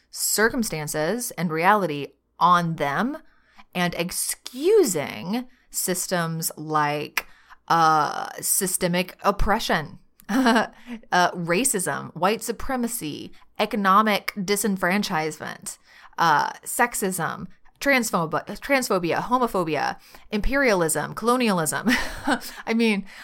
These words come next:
I could go on. I could go on and on and on. Saying that someone,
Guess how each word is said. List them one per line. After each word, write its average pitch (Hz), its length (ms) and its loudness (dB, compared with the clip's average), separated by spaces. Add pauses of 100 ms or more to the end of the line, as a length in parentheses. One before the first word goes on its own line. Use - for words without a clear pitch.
(120)
I 233 120 6
could 220 220 -4
go 170 160 2
on. 208 460 0
I 214 120 0
could 226 160 -2
go 190 140 2
on 175 240 2
and 156 100 -4
on 147 160 0
and 139 120 -8
on. 202 380 -8 (260)
Saying 302 680 -2
that 214 300 4
someone, 170 880 0